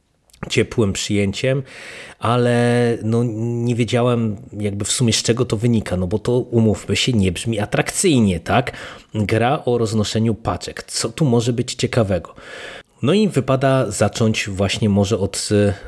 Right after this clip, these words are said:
settingu świata, od tego, m, z czym to się je,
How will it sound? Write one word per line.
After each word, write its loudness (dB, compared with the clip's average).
settingu 2
świata, 0
od -8
tego, 2
m, 2
z -4
czym 2
to -6
się 0
je, 4